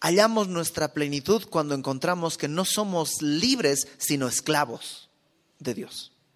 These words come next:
Y ellos, al ver que Dios es el rey, hay una explosión de gozo. Él reina. Verso siete.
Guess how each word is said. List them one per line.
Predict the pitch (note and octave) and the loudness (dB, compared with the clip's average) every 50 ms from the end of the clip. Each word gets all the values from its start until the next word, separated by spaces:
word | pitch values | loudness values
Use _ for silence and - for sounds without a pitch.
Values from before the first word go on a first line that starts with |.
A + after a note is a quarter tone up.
| _ _ _ _ _ _ _ _ _ - - - - - - - - - | _ _ _ _ _ _ _ _ _ -20 -20 -20 -18 -16 -16 -16 -16 -10
Y | - C#3 E3 A3 | -2 4 6 8
ellos, | B3 C4+ A#3+ F3+ E3 F3 E3+ - - - - - - | 8 8 6 4 4 4 2 -2 -6 -8 -12 -12 -4
al | - D#3+ E3+ D#3+ | 0 0 2 2
ver | E3+ G#3+ A3+ - | 2 0 0 0
que | G3+ F#3 | -2 -2
Dios | D#3 C3+ B2 D#3 G3 A3 D#3+ - - | -2 -2 -2 0 2 2 2 2 0
es | E3 - - - | 0 0 2 2
el | E3+ D3 C#3 C3+ C3 A#2+ | 4 4 4 4 2 0
rey, | C3 - - A3+ C4 C4 A3 F#3+ A3 A3 G#3+ - - - - _ _ _ _ _ _ _ | 0 0 2 4 6 6 6 4 2 0 -4 -10 -16 -20 -20 _ _ _ _ _ _ _
hay | - - F3 F#3 G#3 | -8 -6 -4 -2 -2
una | G#3 G3+ G3+ F#3+ | 0 2 2 2
explosión | F#3 - - - - - G#3 G#3+ G3 F3+ D3+ - - - F#3+ A3 A3+ A3 G#3+ F#3 | 2 2 2 0 2 2 4 4 4 4 4 2 0 2 2 2 0 0 0 0
de | F3+ D#3+ | 0 2
gozo. | D3 D#3 C3+ - - - - - _ _ _ _ _ _ _ _ _ _ _ _ _ _ _ - | 2 2 0 -2 -4 -8 -12 -16 _ _ _ _ _ _ _ _ _ _ _ _ _ _ _ 0
Él | - A#3+ B3 B3 B3 A#3 A3 G#3 G3 E3 | 2 4 4 4 2 2 0 0 0 -2
reina. | E3+ F#3 G#3+ A3 G#3+ G#3 F#3+ D3+ B2+ - - - _ _ _ _ _ _ _ _ _ _ _ _ _ _ _ _ _ _ _ _ _ _ _ _ _ - - - - - - - - - _ | -2 0 0 0 0 0 -2 -4 -6 -8 -10 -16 _ _ _ _ _ _ _ _ _ _ _ _ _ _ _ _ _ _ _ _ _ _ _ _ _ -20 -20 -20 -20 -20 -20 -20 -20 -20 _
Verso | - C3+ D#3+ D3+ - F3+ E3+ E3+ - - - _ _ _ _ _ _ _ _ _ _ _ _ _ _ _ _ _ _ _ _ _ - - _ _ _ _ _ _ _ _ _ _ _ _ _ _ _ _ - - - | 0 2 2 4 4 2 2 2 0 -6 -16 _ _ _ _ _ _ _ _ _ _ _ _ _ _ _ _ _ _ _ _ _ -20 -20 _ _ _ _ _ _ _ _ _ _ _ _ _ _ _ _ -20 -14 -8
siete. | - - - G3 G#3+ G#3 - A#2+ G2 - | -4 0 2 2 2 2 0 -6 -8 -10